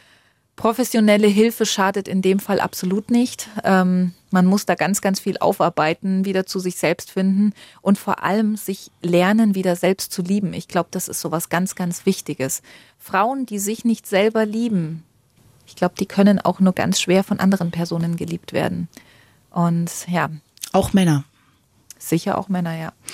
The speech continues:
Speaker 1: Es gibt ja nicht nur Frauen, die das Thema betrifft, sondern auch
Speaker 2: Absolut.
Speaker 1: genug Männer da draußen, ja.
Speaker 2: Wenn auch natürlich viel, viel mehr Frauen, aber auch sehr viele
Speaker 1: Ja.
Speaker 2: Männer, leider,
Speaker 1: Ja.
Speaker 2: ja.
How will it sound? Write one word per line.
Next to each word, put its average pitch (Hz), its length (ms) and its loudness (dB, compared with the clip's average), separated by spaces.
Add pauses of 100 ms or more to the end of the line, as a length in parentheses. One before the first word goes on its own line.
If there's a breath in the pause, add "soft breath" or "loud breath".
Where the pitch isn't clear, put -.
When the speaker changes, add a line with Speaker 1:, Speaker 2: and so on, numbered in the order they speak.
(320 loud breath)
Speaker 1:
Es - 120 -10
gibt - 220 -4
ja 165 360 -2 (380)
nicht 202 320 0
nur 202 160 4
Frauen, 190 460 2
die 180 120 -4
das 170 180 2
Thema 180 300 -2
betrifft, 185 460 -4
sondern 175 300 -4
auch - 220 -6
Speaker 2:
Absolut. 180 320 2
Speaker 1:
genug - 20 2
Männer 175 220 2
da 160 120 -2
draußen, 170 420 -8
ja. 170 140 -6 (400)
Speaker 2:
Wenn 185 180 2
auch 175 180 2
natürlich 165 500 2
viel, 180 240 2
viel 170 200 6
mehr 156 160 6
Frauen, 185 300 2
aber 160 180 2
auch 165 100 0
sehr 165 180 0
viele 185 180 2
Speaker 1:
Ja. 180 40 6
Speaker 2:
Männer, 175 320 6
leider, 156 240 4
Speaker 1:
Ja. 151 60 4
Speaker 2:
ja. 156 140 2